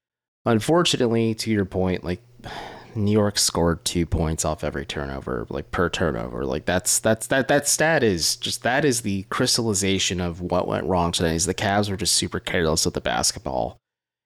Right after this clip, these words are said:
And New York took advantage of it, definitely rode the momentum and the energy of their home crowd for sure, but, whew,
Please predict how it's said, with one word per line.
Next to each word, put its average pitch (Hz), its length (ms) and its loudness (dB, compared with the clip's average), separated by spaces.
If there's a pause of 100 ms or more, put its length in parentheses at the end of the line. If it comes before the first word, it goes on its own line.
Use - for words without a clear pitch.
(120)
And 80 420 0
New 87 80 0
York 87 280 0
took - 100 -8
advantage 117 420 2
of 127 140 4
it, 123 280 2
definitely 127 320 2
rode 110 240 4
the 107 40 2
momentum 98 480 2
and 95 80 4
the 90 100 4
energy 90 280 2
of 87 60 2
their 82 120 2
home 82 220 -2
crowd 82 260 0
for 85 120 -4
sure, 85 340 2
but, 82 380 0 (1400)
whew, 160 200 4